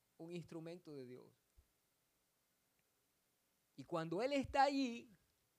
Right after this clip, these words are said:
no le está importando su categoría, las pertenencias, porque él estaba ahí en ayuno delante de Dios.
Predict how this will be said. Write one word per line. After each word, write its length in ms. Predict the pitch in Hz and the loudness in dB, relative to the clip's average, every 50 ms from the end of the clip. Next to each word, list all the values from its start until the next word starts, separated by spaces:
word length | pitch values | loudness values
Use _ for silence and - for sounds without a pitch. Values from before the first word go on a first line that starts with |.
| _ _ _ - | _ _ _ -12
no 180 | 202 214 220 | -6 -4 0
le 80 | 220 220 | 0 0
está 180 | 208 - 233 | 2 2 2
importando 560 | 220 220 214 220 220 208 214 208 214 214 220 214 | 2 2 2 -2 -2 0 2 0 0 0 -2 -4
su 160 | - 214 190 | -4 -6 -8
categoría, 1000 | 202 180 175 180 180 170 160 165 160 160 170 202 233 240 247 247 240 226 220 - - - | -8 -6 -4 -4 -4 -2 -2 -2 -2 -2 -4 -6 -6 -4 -4 -4 -4 -6 -8 -12 -18 -14
las 200 | - 139 - - | -10 -10 -10 -8
pertenencias, 1040 | - 185 175 175 170 170 160 151 160 180 220 247 202 - 254 240 240 240 226 214 - _ _ _ _ _ _ _ _ _ | -8 -8 -8 -8 -6 -8 -8 -6 -6 -8 -8 -10 -10 -6 -4 -2 -2 -2 -2 -6 -12 _ _ _ _ _ _ _ _ _
porque 240 | - 160 147 - - | -20 -20 -20 -18 -12
él 80 | 135 190 | -8 -6
estaba 440 | 220 208 - - 247 254 269 269 | -4 -2 0 2 4 4 4 4
ahí 160 | 269 277 277 277 | 2 0 0 -2
en 80 | 269 | -2
ayuno 360 | 262 262 262 262 269 277 277 | -2 -2 -2 -2 -2 -2 0
delante 400 | 269 254 247 240 240 240 214 - | 0 0 2 0 0 -2 -4 -4
de 160 | 226 220 220 202 | -4 -2 -2 -2
Dios. 340 | 208 220 240 247 233 - | -2 -2 -4 -4 -6 -8